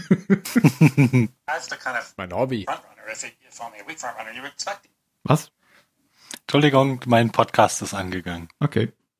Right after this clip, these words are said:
Speaker 2: Du hörst Podcasts, während wir podcasten?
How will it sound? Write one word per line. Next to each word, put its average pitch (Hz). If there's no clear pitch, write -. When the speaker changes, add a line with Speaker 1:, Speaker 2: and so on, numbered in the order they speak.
Speaker 2:
Du 117
hörst 98
Podcasts, 147
während 113
wir 90
podcasten? 165